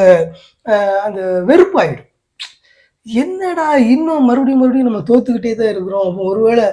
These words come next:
அனைத்து இந்திய அண்ணா திராவிடத்தினுடைய இந்த தலைமையினால, அஹ், திரு எடப்பாடி அவர்களுடைய தலைமையினால, அஹ், நமக்கு வந்து ஒரு வெற்றியை தேடி தர முடியாதோ அப்படின்னு சொல்லி அவங்க வந்து அப்படியே ஆக்சிலேஷன்ல மறுபடியும் மறுபடியும் எங்க போவாங்க சொல்லுங்க?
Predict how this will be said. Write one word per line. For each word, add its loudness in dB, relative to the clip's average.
அனைத்து -4
இந்திய -2
அண்ணா -2
திராவிடத்தினுடைய -4
இந்த -6
தலைமையினால, -4
அஹ், -2
திரு -2
எடப்பாடி 0
அவர்களுடைய 0
தலைமையினால, -6
அஹ், -6
நமக்கு -2
வந்து -2
ஒரு -2
வெற்றியை 0
தேடி 0
தர -6
முடியாதோ 2
அப்படின்னு -2
சொல்லி -6
அவங்க 6
வந்து 2
அப்படியே 2
ஆக்சிலேஷன்ல -4
மறுபடியும் -2
மறுபடியும் -2
எங்க -4
போவாங்க -2
சொல்லுங்க? 0